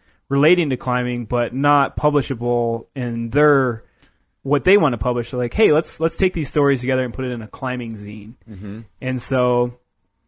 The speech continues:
Speaker 1: we did the first one thinking we'd only do one. It would be black and white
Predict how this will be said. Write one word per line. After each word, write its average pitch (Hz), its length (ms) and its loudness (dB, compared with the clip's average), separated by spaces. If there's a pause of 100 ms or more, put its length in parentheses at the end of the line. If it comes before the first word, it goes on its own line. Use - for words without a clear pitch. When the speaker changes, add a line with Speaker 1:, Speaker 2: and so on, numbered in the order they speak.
(120)
Speaker 1:
we 156 80 0
did 156 120 4
the 147 40 2
first 170 260 2
one 147 140 0
thinking 156 300 0
we'd 131 140 0
only 147 280 -2
do 143 180 2
one. 131 420 -2
It 127 100 -6
would 127 140 -2
be 120 100 -2
black 123 340 0
and 127 100 -4
white 117 440 0